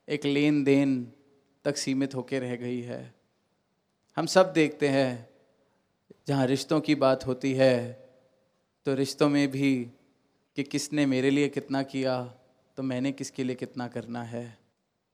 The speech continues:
संसार में किसी और तरीके से भी देखते हैं कि किसी ने मुझे थोड़ा सा नीचा दिखाने की कोशिश की, तो मुझे भी उसको अब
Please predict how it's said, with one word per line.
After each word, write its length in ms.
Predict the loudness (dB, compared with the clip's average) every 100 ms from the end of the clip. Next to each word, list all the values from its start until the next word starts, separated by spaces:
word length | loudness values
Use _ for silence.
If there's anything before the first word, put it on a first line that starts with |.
| _
संसार 520 | -6 -2 2 6 6 6
में 120 | 0
किसी 280 | -4 -6 2
और 200 | 4 4
तरीके 340 | 2 0 -2
से 140 | -2
भी 120 | -2 0
देखते 340 | -2 -2 -2
हैं 120 | -2
कि 100 | -4
किसी 280 | -6 -6 -2
ने 80 | -2
मुझे 220 | -2 -4
थोड़ा 320 | -4 2 4
सा 520 | 4 6 6 4 -6 -20 _ _ _ _ _ -2
नीचा 260 | 2 4
दिखाने 460 | 4 2 2 2 2
की 100 | -2
कोशिश 380 | -4 -6 -8 -8
की, 400 | -4 -2 -4 -10 _ _ _ _ _ _ _ _ _ _
तो 80 | 0
मुझे 260 | 4 6
भी 140 | 6 4
उसको 280 | 4 2
अब 100 | 2